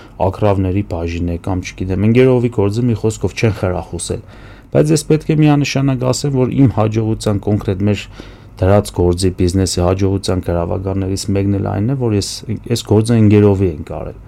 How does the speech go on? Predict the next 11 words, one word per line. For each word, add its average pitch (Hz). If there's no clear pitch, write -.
որովհետև 139
շատ 139
հաճախ 135
այն 131
բացերը, 110
որը 95
որ 95
կա 135
մեր 92
կենցաղում, 95
մեր 90